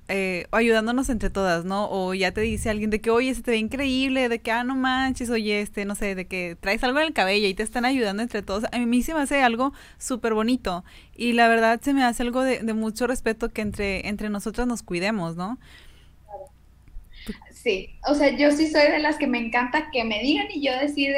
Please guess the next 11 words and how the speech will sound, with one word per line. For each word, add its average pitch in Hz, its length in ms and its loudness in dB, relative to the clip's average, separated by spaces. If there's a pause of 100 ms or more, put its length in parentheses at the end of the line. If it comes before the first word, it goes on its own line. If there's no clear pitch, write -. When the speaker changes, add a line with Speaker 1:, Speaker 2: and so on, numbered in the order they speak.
(140)
Speaker 2:
voy 262 180 2
pasando 302 320 0
y 302 40 -2
le 302 60 -4
digo, 277 120 0
"Oye, 247 380 -4
está 262 280 0
bien 330 160 0
padre 311 260 0
la 294 120 0
blusa", 226 540 -4